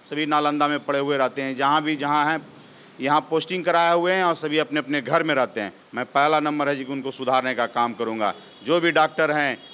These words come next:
या जो भी यहाँ सारे सुविधाएं उपलब्ध होगी,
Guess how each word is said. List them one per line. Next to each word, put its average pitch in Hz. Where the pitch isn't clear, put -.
या 120
जो 160
भी 170
यहाँ 165
सारे 151
सुविधाएं 143
उपलब्ध 131
होगी, 156